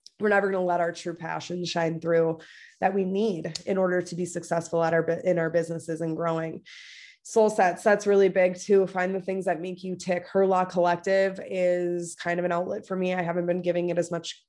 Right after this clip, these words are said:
attention lately with all the craziness that is going on in our lives and moving and, and things, but finding those, those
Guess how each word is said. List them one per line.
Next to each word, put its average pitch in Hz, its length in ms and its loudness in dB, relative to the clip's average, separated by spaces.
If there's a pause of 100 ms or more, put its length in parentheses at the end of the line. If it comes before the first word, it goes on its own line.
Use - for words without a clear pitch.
attention 175 540 0
lately 170 340 0
with 170 180 2
all 165 140 -2
the 165 80 0
craziness 170 640 -4
that 170 120 -2
is 165 120 -2
going 165 240 -2
on 165 120 -4
in 165 120 -4
our 160 80 -4
lives 165 340 -2
and 170 80 -4
moving 180 460 0
and, 170 240 -4
and 185 180 -4
things, 185 300 0
but 175 260 4 (580)
finding 208 400 2
those, 185 380 0 (220)
those 180 400 -2